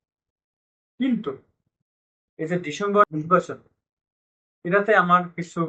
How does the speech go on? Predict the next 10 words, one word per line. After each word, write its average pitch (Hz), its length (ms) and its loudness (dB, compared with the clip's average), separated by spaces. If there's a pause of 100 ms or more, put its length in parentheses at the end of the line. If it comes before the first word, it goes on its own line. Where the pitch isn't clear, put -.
(120)
কথা 160 240 -2 (120)
আছে। - 200 -18 (1600)
কারণ 170 280 2 (680)
এখন 190 200 -2 (240)
বিএনপি 180 360 -2 (140)
যারা 156 180 2 (140)
চাচ্ছে, 175 380 0 (1120)
তাই 202 160 4 (100)
তাই 147 160 0 (1040)
কেন 196 140 2